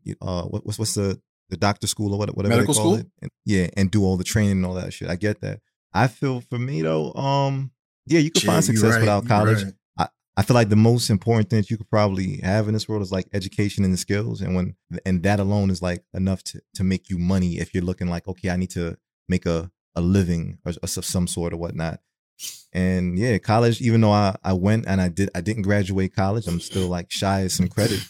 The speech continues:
Speaker 1: but I wouldn't necessarily go back to college to, to achieve anything because a lot of people that I noticed, they, they got a lot of degrees, but they don't even have degrees in the shit that they do.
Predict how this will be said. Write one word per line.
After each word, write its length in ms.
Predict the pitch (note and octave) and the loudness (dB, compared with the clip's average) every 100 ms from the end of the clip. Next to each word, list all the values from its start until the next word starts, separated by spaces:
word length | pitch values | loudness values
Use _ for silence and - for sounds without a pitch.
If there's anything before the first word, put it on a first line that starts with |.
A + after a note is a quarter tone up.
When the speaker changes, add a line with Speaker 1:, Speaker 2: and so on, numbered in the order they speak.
| _ _ _ _ | _ _ _ _
Speaker 1:
but 80 | G2 | 2
I 60 | |
wouldn't 420 | G2 A#2 A2 A2 | 4 4 2 0
necessarily 400 | G#2 A2 - G#2 | 0 2 4 2
go 160 | F2 G2+ | 2 2
back 220 | G2 G#2 | 2 0
to 80 | G2 | -4
college 460 | - G#2+ C3+ A2+ - | -6 -4 -2 -4 -6
to, 320 | G2 F#2+ F#2+ _ _ _ _ _ _ _ _ _ _ | -4 -4 -6 _ _ _ _ _ _ _ _ _ _
to 160 | A2 F#2+ | 0 2
achieve 400 | F2+ - C3 A2 | 2 0 2 4
anything 380 | F#2+ F#2 G2 | 2 0 -4
because 320 | F#2+ - F#2 F2 | -4 -2 -2 0
a 80 | |
lot 160 | F2 A2 | 2 2
of 60 | G#2 | 0
people 360 | A#2 - G2+ | -2 -2 -2
that 120 | F#2 | 0
I 140 | E2+ C3 | 2 4
noticed, 360 | A#2+ G2 F#2+ - | 4 2 0 -6
they, 220 | G#2+ A#2+ | -6 -6
they 140 | - G#2+ | -6 -2
got 180 | A#2 A2 | -2 -2
a 40 | |
lot 180 | G#2+ G#2+ | -2 -2
of 80 | F2+ | -4
degrees, 460 | F#2+ G#2+ C3+ B2+ | -8 -8 -6 -8
but 160 | G2+ G2+ | -6 -4
they 80 | G#2+ | 0
don't 160 | G#2+ | 0
even 160 | G#2+ G2+ | 0 0
have 160 | G#2 F#2 | -2 -2
degrees 400 | G2 A#2 A2+ G2+ | -6 -4 -2 0
in 80 | |
the 60 | F#2+ | 0
shit 180 | - G2+ | 0 -2
that 120 | F#2+ | -2
they 140 | F#2 | -2
do. 380 | F2 B2+ D3+ F#2 | -4 -4 -4 -4